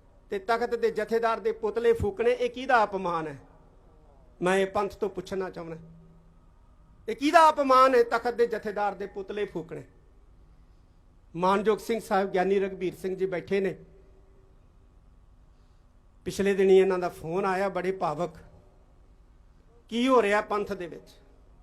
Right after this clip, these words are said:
ਸਿੰਘ ਸਾਹਿਬ, ਕਿਸ ਤਰ੍ਹਾਂ ਸੇਵਾਵਾਂ ਨਿਭਾਵਾਂਗੇ?" ਮੈਂ ਇਹਨਾਂ ਨੂੰ ਕਿਹਾ, ਸਿੰਘ ਸਾਹਿਬ,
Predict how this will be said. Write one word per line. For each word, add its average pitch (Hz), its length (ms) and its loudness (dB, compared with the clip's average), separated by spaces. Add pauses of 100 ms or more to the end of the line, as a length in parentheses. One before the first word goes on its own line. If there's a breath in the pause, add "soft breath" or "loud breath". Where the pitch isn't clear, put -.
(520)
ਸਿੰਘ 226 240 2
ਸਾਹਿਬ, 277 340 2
ਕਿਸ 285 120 0
ਤਰ੍ਹਾਂ 285 260 2
ਸੇਵਾਵਾਂ 262 440 4
ਨਿਭਾਵਾਂਗੇ?" 220 680 2 (2000)
ਮੈਂ 175 120 -6
ਇਹਨਾਂ 202 140 -6
ਨੂੰ 190 120 -4
ਕਿਹਾ, 196 180 -2
ਸਿੰਘ 185 220 -2
ਸਾਹਿਬ, 196 340 2